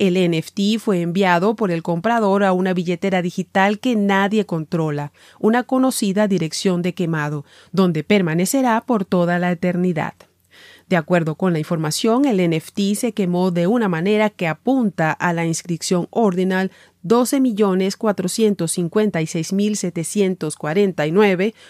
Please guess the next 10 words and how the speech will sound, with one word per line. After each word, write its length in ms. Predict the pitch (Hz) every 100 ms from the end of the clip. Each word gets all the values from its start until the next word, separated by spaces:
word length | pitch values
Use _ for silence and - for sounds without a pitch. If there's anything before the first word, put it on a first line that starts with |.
| -
un 220 | 277 262
activo 500 | 285 - 262 226 214
similar 480 | 226 180 160 165 170
a 60 | 156
un 120 | 156
N 140 | 170
F 140 | 170 -
T 180 | 254 262
en 200 | 233 180
Bitcoin, 520 | 190 - - 147